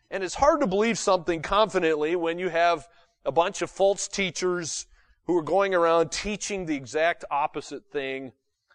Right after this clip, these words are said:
uh, particularly on matters as fundamental, uh, a-, as this of who is Jesus?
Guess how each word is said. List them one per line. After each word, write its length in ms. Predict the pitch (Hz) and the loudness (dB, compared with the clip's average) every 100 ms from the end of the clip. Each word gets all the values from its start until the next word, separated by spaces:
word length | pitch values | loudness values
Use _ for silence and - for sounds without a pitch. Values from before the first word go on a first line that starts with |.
| _ _ _ _ | _ _ _ _
uh, 160 | 104 104 | -10 -10
particularly 500 | - 254 254 190 160 | -8 -8 -4 -2 -2
on 120 | 151 | 0
matters 340 | 156 160 135 | 0 0 -2
as 140 | 131 - | -8 -6
fundamental, 600 | 175 165 143 147 151 135 | -6 -6 -4 -4 -4 -4
uh, 220 | 123 120 - | -4 -4 -8
a-, 240 | 123 113 | -10 -6
as 200 | 127 110 | -8 -8
this 480 | 113 175 131 135 - | -4 -2 0 -2 -6
of 200 | 139 127 | -8 -8
who 200 | - 175 | -10 -4
is 140 | 156 113 | -4 -4
Jesus? 720 | 107 180 139 120 - - | -10 -8 -6 -6 -6 -12